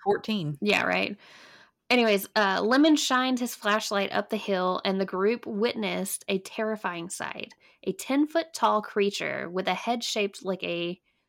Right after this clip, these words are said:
Speaker 2: spade and what appeared to be a dark metal dress. The creature's hands were twisted and clawed, and what seemed to be its eyes glowed an eerie orange color. It appeared to levitate off the ground. A strange,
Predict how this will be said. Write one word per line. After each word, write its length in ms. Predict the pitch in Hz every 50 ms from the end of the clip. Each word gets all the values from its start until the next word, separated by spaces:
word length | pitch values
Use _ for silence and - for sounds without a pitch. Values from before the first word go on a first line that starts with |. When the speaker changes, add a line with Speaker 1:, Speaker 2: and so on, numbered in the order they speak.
| _ _
Speaker 2:
spade 800 | - - - - - - 262 262 247 208 185 180 180 180 180 190 196 _ _ _ _ _ _ _ _ _ _ _ _ -
and 140 | 220 220 226
what 140 | 240 254 254
appeared 420 | 240 - - - 311 320 320 302
to 60 | 285
be 220 | 233 240 233 233 214
a 60 | 202
dark 520 | 185 196 - 202 202 220 240 240 - - -
metal 720 | - 196 185 185 185 196 202 208 208 208 202 196 196 190 190 -
dress. 680 | - 175 165 170 165 208 302 - - - - - - - _ _ _ _ _ _ _ _ _ _ _ _ _ _ _ _ -
The 60 | 214
creature's 460 | 202 - 277 277 285 - 294 277 -
hands 400 | - 262 254 254 254 254 240 -
were 80 | 214 202
twisted 560 | 202 - - - 254 254 - - - 240 233
and 140 | 226 214 202
clawed, 480 | - - 202 190 190 190 190 190 190
and 160 | - - 196 196
what 160 | 202 208 202
seemed 360 | - - - 240 240 254 262
to 60 | 269 254
be 540 | 202 202 202 196 190 190 190 190 190 190 _ _ _ _ _ _ _ -
its 180 | - 190 - - -
eyes 360 | 196 202 214 214 214 202 202
glowed 420 | 196 202 196 185 185 185 185 185
an 220 | 185 185 180 - -
eerie 340 | - 185 185 196 196 185 - -
orange 360 | 175 175 175 185 202 202 -
color. 500 | - 247 240 247 262 269 277 277 269 277 _ _ _ _ _ _ _ -
It 100 | - 214
appeared 320 | 220 214 240 247 247 240 -
to 60 | 240
levitate 580 | 208 202 202 208 220 240 226 - - 202 190 - -
off 240 | 185 190 208 202 -
the 80 | 202
ground. 600 | 190 - 190 185 190 175 - - - 175 180 190 -
A 80 | 196 196
strange, 600 | - - - 214 208 214 226 233 240 240 - -